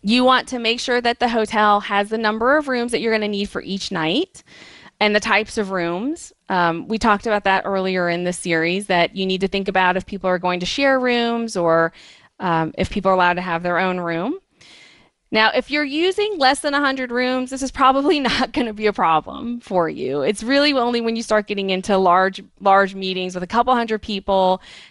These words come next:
and, um, where you're starting to use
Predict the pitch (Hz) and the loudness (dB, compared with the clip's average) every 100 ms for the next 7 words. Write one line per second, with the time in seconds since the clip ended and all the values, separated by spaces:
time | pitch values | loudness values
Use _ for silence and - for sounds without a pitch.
0 | _ 190 185 175 - 175 165 165 151 - | _ 0 0 0 -2 -2 0 -2 -6 -14
1 | _ _ _ - 165 190 185 185 190 190 | _ _ _ -12 -2 0 0 2 2 2
2 | 190 185 185 185 185 175 175 - | 0 -6 -4 0 2 2 -2 -8